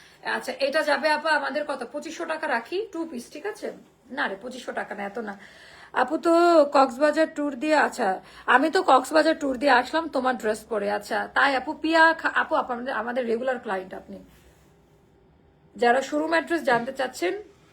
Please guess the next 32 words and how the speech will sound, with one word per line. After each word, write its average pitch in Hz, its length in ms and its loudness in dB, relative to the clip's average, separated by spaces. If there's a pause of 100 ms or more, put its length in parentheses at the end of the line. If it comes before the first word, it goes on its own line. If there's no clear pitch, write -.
(1800)
আচ্ছা, 233 280 -2
আমার 208 260 -6
ঠান্ডা 214 320 -6
নাক 202 220 -8
আটকে 202 220 -12
যাচ্ছে। 175 240 -14 (500)
নিশাত 277 360 4
তাসনিম 311 300 2
আপু, 294 200 4
দেখেন, 262 320 0
আমাদেরকে 247 480 -2
শোরুম 262 260 -2
অ্যাড্রেসটা 269 400 -4
দিয়ে 226 220 -4
দিয়েছে। 214 300 -6
এটা 254 140 -6
গেল 262 180 -2
আমাদের 262 380 -2
ওড়নাটা। 277 640 -2 (420)
তুমি 302 300 -6
কত 294 220 -2 (100)
কিউট 294 260 -6
আপু, 285 220 -2
মাশাআল্লাহ, 269 640 0
আমি 240 180 -2
তো 285 140 -8
তোমার 262 400 -2
মতো 254 280 -2
কিউট 254 360 -10
হতে 247 200 -6
চাই। 190 360 -6 (500)
তাই 220 540 -4